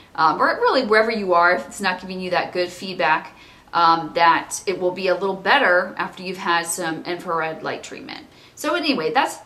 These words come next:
that's a basic overview. Um, the more complex systems are the central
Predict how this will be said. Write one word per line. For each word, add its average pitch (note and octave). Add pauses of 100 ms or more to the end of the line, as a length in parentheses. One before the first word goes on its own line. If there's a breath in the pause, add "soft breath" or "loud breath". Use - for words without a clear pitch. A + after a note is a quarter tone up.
(120)
that's A4+
a C4+
basic G3+
overview. F3+ (360 loud breath)
Um, C4+
the D#4+
more F4
complex B4
systems G3+
are F#3+
the G3 (120)
central G#3